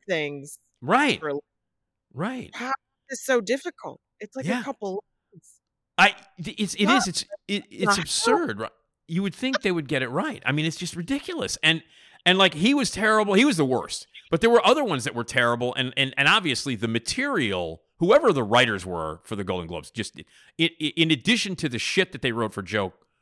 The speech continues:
Speaker 2: Coy, the introductions for the, for the, uh, uh, uh, presentation, the award presentation, were fucking terrible. I mean, just terrible. And whatever they were attempting to do, whether they were trying to be serious and send a message or they were trying to be funny,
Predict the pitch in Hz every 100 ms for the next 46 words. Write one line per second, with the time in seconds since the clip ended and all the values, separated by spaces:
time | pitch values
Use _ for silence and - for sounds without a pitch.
0 | _ - 214 165 87 80 _ _ _ _
1 | _ _ 110 151 180 214 254 190 123 -
2 | 165 220 - 95 82 - - 139 113 107
3 | 101 - _ - 123 104 92 - _ -
4 | 98 85 - 87 - - - - 160 117
5 | - 175 127 95 92 156 - 113 107 -
6 | 160 - - 277 127 - - 359 440 -
7 | - - _ _ _ _ _ - 208 190
8 | 226 226 - - - _ - 392 453 381
9 | 92 80 64 - 127 117 113 _ _ _
10 | _ 117 147 233 247 170 135 117 143 123
11 | 107 110 90 107 101 101 98 - 98 92
12 | 92 - 190 175 143 123 127 107 123 120
13 | 104 101 95 - 101 90 - 151